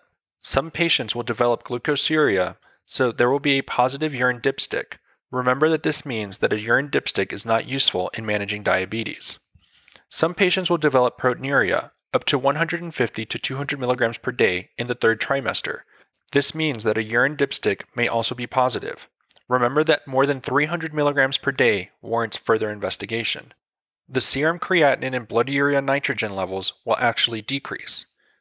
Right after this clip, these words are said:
So a serum creatinine of one point zero suggests renal impairment in pregnant people. Also remember that small increases in creatinine can indicate reduced renal function.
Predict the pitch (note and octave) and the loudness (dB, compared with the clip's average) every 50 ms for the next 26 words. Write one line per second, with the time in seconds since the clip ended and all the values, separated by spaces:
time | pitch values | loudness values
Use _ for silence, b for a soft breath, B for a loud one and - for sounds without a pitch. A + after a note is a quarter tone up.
0 | _ _ - - - C#3+ C3+ B2 - - C#3+ C3+ D#3+ F3 F3+ - - D#3+ D3 C3 | _ _ -6 2 4 4 4 6 4 2 2 2 0 0 -2 -2 0 4 4 4
1 | A#2+ G#2+ G#2+ G#2+ G#2+ A2 G2+ A2 A2+ B2 A#2+ - D#3 D3+ D3+ C3 B2 C#3+ D3 C3+ | 4 2 -2 -6 -8 -8 -4 -2 -4 -4 -4 -6 -6 -6 -4 -4 -2 2 4 4
2 | G2 F#2+ F#2+ - - - - - B2+ - - B2+ - - - A#2 B2+ C3 C#3 C#3 | 4 4 0 -4 -8 -8 -4 -4 0 2 2 2 2 0 -4 -4 -4 0 0 0
3 | C#3+ C#3 - - A#2 G#2 G2 G2 F#2+ - - C#3 A#2+ A2 - A2 G2+ G2 F#2 - | 0 -2 -2 -2 -2 0 0 -2 -6 -6 -6 -8 -8 -4 -2 -4 -4 -4 -8 -8
4 | - - C3 - - - - _ _ _ _ _ _ _ _ _ _ _ - B2 | -8 -8 -8 -6 -6 -8 -8 _ _ _ _ _ _ _ _ _ _ _ 2 2
5 | C3+ - - F3 F3+ F3 D#3+ A#2+ G#2+ G#2+ G#2+ A2 G#2+ - - - B2 A#2+ B2+ - | 2 4 2 0 0 2 0 0 2 2 2 2 2 0 0 2 2 2 2 2
6 | - D#3 E3 D#3 - D3+ C#3+ - D3+ C#3+ D3 C#3 - - C3 A2+ G2+ G2+ G#2+ G#2 | 0 -4 -4 -2 -4 -2 -2 -2 -2 -4 -6 -8 -2 0 2 2 2 2 0 -8
7 | G2+ G2+ - - - - B2 - - - D3+ D#3 D#3 D3 - A#2 G#2 - - A2 | -10 -12 -12 -10 -10 -10 -10 -8 -6 -6 -4 -4 -4 -4 -2 -2 -2 -2 -2 -4
8 | A2+ G#2+ - A2+ A#2 A#2 - - G#2 G2 F#2+ F2 - - G#2+ A2 G#2 - - D2 | -6 -4 -2 -2 -2 -2 -2 -4 -4 -4 -4 -6 -2 -2 -4 -2 -2 -4 -4 -4
9 | - | -10